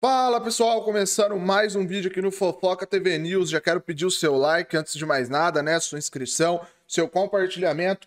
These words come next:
Já pensou ganhar mais de quinhentos reais por dia usando um aplicativo? Pois é, ó.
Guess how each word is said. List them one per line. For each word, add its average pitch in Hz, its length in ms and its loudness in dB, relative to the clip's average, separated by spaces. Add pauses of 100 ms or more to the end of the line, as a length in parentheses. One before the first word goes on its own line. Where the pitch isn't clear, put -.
(340)
Já 233 200 0
pensou 247 480 0
ganhar 214 340 2
mais 202 320 0
de 190 100 -8
quinhentos 226 760 -2
reais 202 480 2
por 247 400 0
dia 226 340 2
usando 202 400 0
um 214 80 0
aplicativo? 202 960 0
Pois 214 300 2
é, 202 160 4
ó. 117 160 0